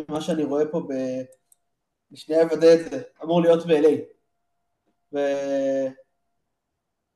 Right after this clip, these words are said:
כן, ב-L A. ובוסטון קבוצת חוץ שלי באזור החמישים אחוז, ראיתם ארבע עשרה אפס, בחוץ הם, אה, שש שבע. מה שהופך את זה להרבה יותר גדול, בטח גם שראינו כבר מה הלייקרס שווה במשחקים שהיא מרגישה שאשכרה רואים אותה.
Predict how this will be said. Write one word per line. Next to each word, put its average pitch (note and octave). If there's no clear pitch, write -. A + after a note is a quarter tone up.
כן, E3
ב-L D#3
A. -
ובוסטון F#3
קבוצת G3+
חוץ G#3+
שלי A3
באזור F3+
החמישים G3
אחוז, F#3
ראיתם F#3
ארבע F3
עשרה F#3+
אפס, A3+
בחוץ F3+
הם, F#3+
אה, E3
שש G3
שבע. F#3
מה F3
שהופך F#3+
את G3
זה E3+
להרבה D#3
יותר D#3+
גדול, B2+
בטח D#3
גם D#3
שראינו D3+
כבר C#3
מה C#3+
הלייקרס C#3+
שווה C#3+
במשחקים C#3+
שהיא D#3+
מרגישה C3
שאשכרה C#3+
רואים B2+
אותה. C3